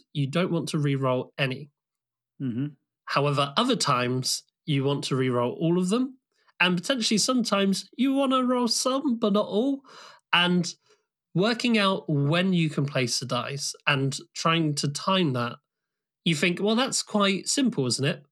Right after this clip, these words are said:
Speaker 1: But no, because remember, when you place the dice, it also interacts with the spaceship. So there is several layers of consideration when you're placing your dice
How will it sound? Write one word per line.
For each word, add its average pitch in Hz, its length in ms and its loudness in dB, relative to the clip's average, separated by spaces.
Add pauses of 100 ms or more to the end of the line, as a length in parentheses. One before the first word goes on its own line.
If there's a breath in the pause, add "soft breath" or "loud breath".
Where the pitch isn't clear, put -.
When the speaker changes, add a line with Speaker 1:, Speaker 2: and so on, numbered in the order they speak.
(160)
Speaker 1:
But 165 160 -2
no, 202 220 4
because 143 380 -2
remember, 165 480 2
when 147 160 2
you 147 100 0
place 175 300 0
the 143 80 -2
dice, 135 380 0
it - 180 -6
also 160 320 2
interacts 143 420 -2
with 143 80 0
the 135 40 0
spaceship. - 600 -2
So 151 320 0 (1040 loud breath)
there 175 200 2
is - 440 -2 (120)
several 226 500 0
layers 196 460 2
of 147 380 -2
consideration 147 1160 0
when 143 280 0
you're 143 120 2
placing 143 420 0
your 127 100 0
dice 190 380 0